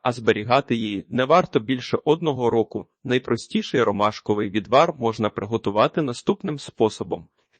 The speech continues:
Квітки залити окропом і дати настоятися годину. Чим більше квіток, тим міцніше вийде настій.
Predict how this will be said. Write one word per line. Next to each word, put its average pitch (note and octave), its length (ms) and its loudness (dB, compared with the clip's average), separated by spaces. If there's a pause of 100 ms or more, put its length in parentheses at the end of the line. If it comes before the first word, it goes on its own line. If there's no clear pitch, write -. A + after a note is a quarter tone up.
(120)
Квітки G3+ 320 2
залити A#2+ 460 4
окропом A#2+ 600 -2
і A#2+ 100 0
дати A#2 320 2
настоятися G#2+ 720 -2
годину. A#2+ 500 -4
Чим C#3 280 -4
більше A2 340 -2
квіток, - 600 -4 (280)
тим G3 200 2
міцніше F3+ 580 0
вийде A2 300 0
настій. G#2+ 540 -8